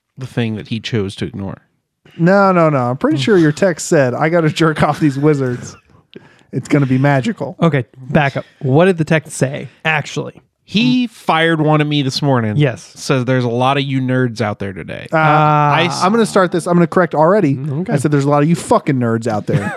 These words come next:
Speaker 3: <laughs> Well, well, okay.
Speaker 1: I said, "Duh."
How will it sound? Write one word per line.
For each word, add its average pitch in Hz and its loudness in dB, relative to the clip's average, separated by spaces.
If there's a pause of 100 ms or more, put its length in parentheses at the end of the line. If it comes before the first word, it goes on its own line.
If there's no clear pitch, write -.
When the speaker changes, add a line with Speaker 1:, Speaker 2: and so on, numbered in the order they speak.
Speaker 3:
<laughs> - -20
Well, 143 -6 (120)
well, 165 4
okay. 139 -4 (840)
Speaker 1:
I 151 0
said, 151 0
"Duh." 120 -2